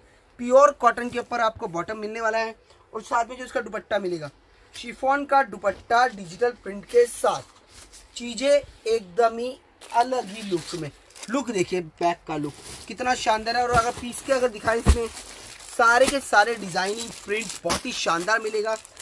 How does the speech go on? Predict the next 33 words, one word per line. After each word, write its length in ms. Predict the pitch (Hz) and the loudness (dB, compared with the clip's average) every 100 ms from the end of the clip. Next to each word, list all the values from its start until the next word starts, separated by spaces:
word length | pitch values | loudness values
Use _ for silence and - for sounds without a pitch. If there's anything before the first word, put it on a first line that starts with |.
| - | -4
Pure 280 | - 262 285 | 2 6 6
cotton 360 | 285 254 254 254 | 6 2 2 0
bottom 320 | 214 208 226 | 0 0 -2
के 140 | 233 226 | -2 -2
साथ 340 | 220 220 233 | 0 -2 2
है, 80 | 220 | 0
linen 380 | 208 208 254 269 | 0 -4 -2 0
fabric 420 | 254 202 208 - - | 0 0 -2 -10 -4
के 380 | 226 220 208 190 | -4 -4 -8 -16
ऊपर। 320 | - 220 220 - - - - | -4 0 0 -2 -20 -20 -8
Price 280 | 208 233 247 | -2 0 0
range 160 | 269 - | -2 0
की 120 | 262 | 0
अगर 120 | 254 | 0
बात 220 | 220 214 | 0 -2
करें, 140 | 226 233 | 0 -2
तीन 200 | 240 240 | -4 -10
सौ 80 | 240 | -10
पचहत्तर 340 | 202 220 - | -8 -10 -8
रुपये 140 | 220 226 | -6 -6
इसका 140 | - | -6
price 400 | 214 185 156 143 | -6 -4 -4 -6
है। 100 | 131 117 - - - | -12 -14 -14 -16 -4
तो 40 | 254 | -2
इसमें 220 | 262 285 | 0 0
अगर 120 | 285 | 0
पैटर्न 380 | 285 226 226 262 | 0 -2 -2 -4
की 120 | - - | -2 0
बात 180 | 214 - | 0 -2
करें, 200 | 190 190 - | -8 -6 2
काफी 300 | 214 220 285 | 2 2 -2
patterns 480 | 240 202 - 180 160 | 0 0 -2 -6 -6
है। 160 | 135 | -8